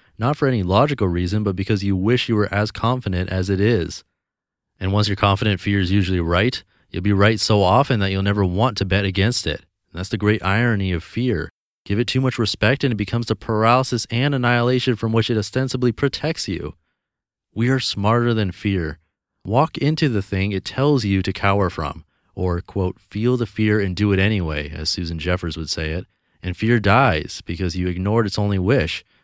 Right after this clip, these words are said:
which is to keep you from going certain places to see what's actually there." Unless you have a rational expectation of grievous bodily harm or financial ruin, respond to fears with curiosity about what life actually looks like beyond the moment of truth.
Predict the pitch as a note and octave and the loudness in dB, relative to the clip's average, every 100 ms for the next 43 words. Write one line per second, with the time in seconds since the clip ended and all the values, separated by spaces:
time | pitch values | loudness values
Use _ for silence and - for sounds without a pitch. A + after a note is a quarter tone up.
0 | - F#2 F#2 F2+ - G#2+ G2 F#2 F#2 F2 | -10 -6 -4 -6 -2 -2 -2 -6 -4 0
1 | G2+ G2+ - F#2 E2+ G#2+ B2 - F#2 - | 0 0 -2 -6 -4 -2 -2 0 -4 -4
2 | E2+ F#2+ F2+ F2 F2 - F2 E2 F#2+ D#2+ | -6 -4 -4 -2 -4 -4 -4 0 2 2
3 | D2 _ _ _ _ _ _ _ _ G2 | -4 _ _ _ _ _ _ _ _ -2
4 | B2+ D3 A2+ E2 E2+ A2+ C#3 G#2+ F2 E2+ | 2 2 2 2 4 4 2 0 -2 -4
5 | E2+ - E2+ - F2 D#2+ D2+ E2+ F#2 F2+ | -6 -4 -4 -2 -4 -4 -6 -4 -2 -2
6 | E2+ E2 E2+ F#2+ F#2 F2 G2 A2 G2 F2 | -4 -2 0 2 0 0 0 2 2 0
7 | F#2 F2+ F#2 F2 E2+ F2 F2 G#2 F2 E2 | -2 -2 -2 -2 -4 -4 0 0 0 -4
8 | _ _ _ - G2+ - A#2+ D3 C3+ - | _ _ _ -8 -6 -2 0 0 -4 -2
9 | G#2+ A#2+ G#2 - - C3+ C3+ A#2 C#3 - | 0 0 -2 -6 -2 0 2 2 0 -2
10 | F2 D2+ D#2+ E2+ G2 G2 G#2+ - G2 A2+ | -6 -4 -2 -2 -2 0 -2 -2 -4 -4
11 | - A2+ G2 G#2 - G2+ F#2+ G2+ F#2 F#2 | -2 -2 0 -2 -2 -4 -4 -2 -4 -2
12 | G#2 G#2 F#2+ G2 F2 - - A2 D#2+ - | -2 -2 -2 -2 -2 -4 0 0 0 -6